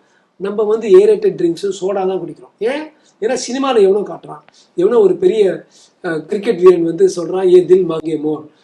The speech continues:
உடனே நம்ம எடுத்து குடிக்கிறோம். அது இன்னும் ஒரு, இது மாதிரி ஒரு மால்ல போய், ஒரு இந்த Starbucks போன்ற ஒரு கஃபேல உட்கார்ந்து, அங்க ஒரு, ஒரு காப்பி வந்து ஐந்நூறு ரூபாய்க்கு, பாவம் நம்ம டீ கடை நாயர் வந்து அந்த காப்பி வந்து ஐம்பது ரூபாய் கொடுப்பாங்க.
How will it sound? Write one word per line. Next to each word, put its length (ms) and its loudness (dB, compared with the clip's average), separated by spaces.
உடனே 220 -2
நம்ம 220 2
எடுத்து 180 -2
குடிக்கிறோம். 360 -6
அது 280 0
இன்னும் 380 2
ஒரு, 460 2
இது 140 0
மாதிரி 320 0
ஒரு 40 -10
மால்ல 340 -2
போய், 400 -6
ஒரு 500 0
இந்த 280 -4
Starbucks 540 -2
போன்ற 260 2
ஒரு 140 0
கஃபேல 380 -2
உட்கார்ந்து, 560 0
அங்க 280 4
ஒரு, 360 0
ஒரு 140 -2
காப்பி 340 2
வந்து 160 2
ஐந்நூறு 240 0
ரூபாய்க்கு, 460 0
பாவம் 280 2
நம்ம 380 -2
டீ 120 -6
கடை 200 4
நாயர் 260 0
வந்து 160 -4
அந்த 160 -2
காப்பி 320 -2
வந்து 180 -2
ஐம்பது 220 -4
ரூபாய் 260 -2
கொடுப்பாங்க. 320 -14